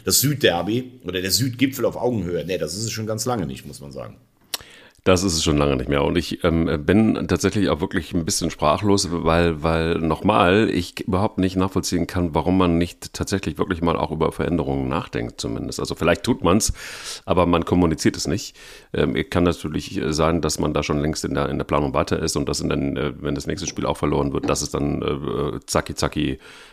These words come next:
Speaker 2: dann doch Konsequenzen geben wird. Lass uns kurz mal den Blick in die
Speaker 1: Aber, aber
Speaker 2: Glaskugel
Speaker 1: eins
Speaker 2: werfen.
Speaker 1: vielleicht noch ganz kurz dazu. Also,
Speaker 2: Ja.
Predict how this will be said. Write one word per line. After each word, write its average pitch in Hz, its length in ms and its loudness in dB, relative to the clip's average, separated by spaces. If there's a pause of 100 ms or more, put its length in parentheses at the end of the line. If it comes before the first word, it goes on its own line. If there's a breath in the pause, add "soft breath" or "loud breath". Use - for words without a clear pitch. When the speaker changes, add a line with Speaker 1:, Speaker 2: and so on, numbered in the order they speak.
Speaker 2:
dann 76 180 0
doch 78 240 -2
Konsequenzen 76 600 -2
geben 64 280 -4
wird. 69 260 -4 (500 loud breath)
Lass 85 300 4
uns 127 160 2
kurz 117 240 2
mal 107 320 4
den 95 200 4
Blick 101 180 0
in 95 100 4
die 90 60 6
Speaker 1:
Aber, 151 140 6
aber - 100 2
Speaker 2:
Glaskugel 170 180 6
Speaker 1:
eins - 140 4
Speaker 2:
werfen. 202 100 6
Speaker 1:
vielleicht 180 220 6
noch 180 120 4
ganz 180 260 2
kurz 202 260 4
dazu. 165 360 0 (220 loud breath)
Also, 127 220 4
Speaker 2:
Ja. 117 180 6